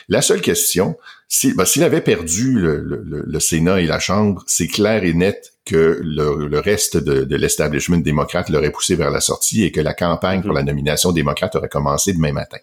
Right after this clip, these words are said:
Speaker 1: Maintenant, je pense que Biden s'est acheté le droit de décider lui-même s'il va être candidat à nouveau. S'il est candidat, je ne pense pas que personne va tenter de le défier.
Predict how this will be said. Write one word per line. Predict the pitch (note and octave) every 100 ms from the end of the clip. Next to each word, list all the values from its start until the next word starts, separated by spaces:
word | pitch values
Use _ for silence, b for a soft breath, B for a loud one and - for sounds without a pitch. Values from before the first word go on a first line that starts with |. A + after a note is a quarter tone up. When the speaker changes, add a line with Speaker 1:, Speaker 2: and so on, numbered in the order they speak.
| B B B B B
Speaker 1:
Maintenant, | F2+ G#2+ D3+ E3 B2+ B2 G3 - B B B
je | F2+ A#2+
pense | A#2+ G2+ A#2+ C3 -
que | G2 G2
Biden | F#2+ E2+ E2+ D#2+ F#2 G2 G#2 E2
s'est | - - E2+ -
acheté | G2+ - - - A#2 B2+
le | F#2+ D#2
droit | D2+ D#2+ G2 G2+
de |
décider | D#2+ F2+ - E2 F#2+
lui-même | F#2+ E2+ F#2+ E2+ D#2 F2+ F2+ B B B
s'il | - A#2+ G#2
va | G#2
être | G2+ -
candidat | E2+ E2 D#2 D2 E2+ F#2
à | F#2
nouveau. | D#2 D2 D#2 A2 - B B
S'il | - - D#3+ E3 A#2+
est | G#2 G2 -
candidat, | F#2+ E2 E2 F#2+
je | E2
ne | D#2
pense | G#2+ G2+ -
pas | A2
que | -
personne | - A#3+ - A#2 G#2+
va | E2+
tenter | - E2 E2 F2
de | F2 D#2+
le | C#2+
défier. | C2+ D2 - D2+ D2 -